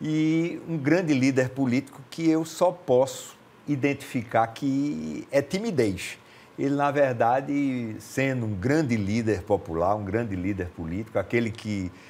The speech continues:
ganhou seis eleições majoritárias em Pernambuco, ninguém chegou nem perto disso,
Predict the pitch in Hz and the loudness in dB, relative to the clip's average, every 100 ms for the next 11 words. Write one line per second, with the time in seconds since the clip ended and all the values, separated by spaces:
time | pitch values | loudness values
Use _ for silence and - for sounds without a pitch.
0 | - 104 123 113 110 - 143 147 127 123 | -12 0 2 2 0 0 4 4 4 2
1 | 104 - 113 107 98 101 92 82 98 95 | 0 -2 -2 0 0 0 -2 -2 -4 -2
2 | 92 90 98 95 90 98 101 117 113 127 | -6 -6 -4 -4 -4 -6 -6 -4 -2 -2
3 | 135 117 131 113 117 135 131 - 113 107 | -2 -2 0 2 0 0 -2 0 0 0
4 | 104 85 87 107 - - | -6 -6 -6 -6 -10 -20